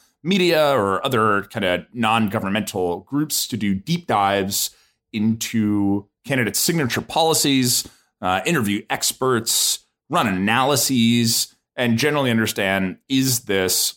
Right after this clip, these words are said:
policy a, a good idea or a dumb one? Nonpartisan think tanks would have an opportunity to publish a bunch of papers about, um, impacts and costs of everything proposed. And you as a,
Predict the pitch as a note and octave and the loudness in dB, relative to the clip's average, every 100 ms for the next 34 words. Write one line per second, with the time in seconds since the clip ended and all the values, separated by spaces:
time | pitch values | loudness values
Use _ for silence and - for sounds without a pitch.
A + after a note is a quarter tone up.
0 | _ G#2+ G2+ F#2+ F#2+ F2 F2 - F#2+ E2+ | _ -2 -2 -2 -2 0 0 -2 -10 -8
1 | B2+ A2+ G2+ F2 F2+ F2 E2 F2 F#2+ A2+ | -2 0 0 0 0 0 -2 -2 -2 -4
2 | - - F#3 G#2+ C#2+ C2+ - _ _ C#3 | -8 -4 0 0 -4 -12 -20 _ _ -4
3 | C3+ C3 - B2+ A2 G#2+ F#3+ - F#2 A#3+ | -2 0 0 -2 -2 -2 -4 -4 -2 -2
4 | - - G2+ F#2+ G2 - - G#2+ F#2+ - | -4 -4 -2 0 -2 -6 -6 -4 -4 -4
5 | G#2 F#2 F#2+ - G2 G2 - F#2+ F2+ - | -6 -2 -4 -4 -4 -4 -4 -6 -6 -4
6 | F2 - - G3 F3 D#3 D3 C3 G#2 F2 | -6 -6 -6 -4 -2 0 0 -2 0 0
7 | F2 - _ _ _ G2+ E2+ G2 F#3+ E3+ | -2 -4 _ _ _ -4 -4 -2 -2 -2
8 | D3 A#2 G#2+ F#2+ - - C3+ C#3 - A2+ | 0 0 -2 -6 -6 -2 0 0 0 -2
9 | A2 A2+ A2+ G#2+ G2+ G2+ _ _ - - | 0 -2 -2 -2 -2 -4 _ _ -20 -16
10 | - E3 E3 D#3+ C3 A2+ F#2+ G2 _ _ | -4 0 2 2 0 0 -2 -4 _ _
11 | _ D3 A#3 E3+ G#2+ B2 C3+ C#3 | _ 0 2 4 4 2 2 0